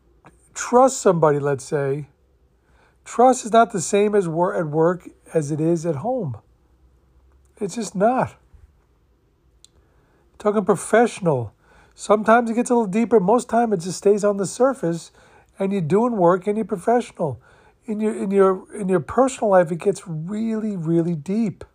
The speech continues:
And to help somebody you love, it's deep, it's fulfilling. But the reverse is also true when you can't help somebody or they treat you like shit.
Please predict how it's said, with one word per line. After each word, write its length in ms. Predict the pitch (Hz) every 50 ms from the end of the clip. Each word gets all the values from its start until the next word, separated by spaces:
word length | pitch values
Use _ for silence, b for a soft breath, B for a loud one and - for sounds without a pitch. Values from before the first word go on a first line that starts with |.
| _ _ _ _ _ _ _ _ _ _ _ _ _ _ _ _ _ _ _ _ _ _ _ _ _ _ _ _ _ _ _ _ _ -
And 140 | 185 175
to 80 | 185 185
help 340 | 135 113 151 202 240 240 -
somebody 640 | - - 214 202 185 175 185 180 180 175 170 160 - b b b b b b b
you 180 | - 180 214 226
love, 720 | 202 185 190 220 240 226 185 160 143 143 151 147 - - _ _ _ _ _ _ _ _ _ _ _ _ _ _ _ _ _
it's 260 | - 220 202 - -
deep, 540 | - _ - 240 247 269 262 240 - - 226
it's 180 | 190 160 - -
fulfilling. 920 | - - 196 165 - - - - 240 269 269 254 208 170 135 123 110 - b b b b b b b _
But 160 | - 208 -
the 80 | 220
reverse 600 | 214 220 202 180 156 156 220 277 294 285 269 -
is 160 | 220 185 147 160
also 400 | 160 151 143 127 - 160 143 127
true 320 | - - - 170 170 175
when 180 | 175 196 196 196
you 140 | 196 190
can't 500 | 170 - - - - 269 294 311 311 226
help 240 | 170 170 160 139 127
somebody 480 | - - 151 131 127 131 123 120 113 107 _ _ b b b b b b b b b b b b b -
or 80 | 226
they 160 | 202 208 202 180
treat 460 | - - - 277 285 277 269 - -
you 80 | 202
like 240 | 170 165 147 135 123
shit. 480 | - - - - 156 139 135 131 135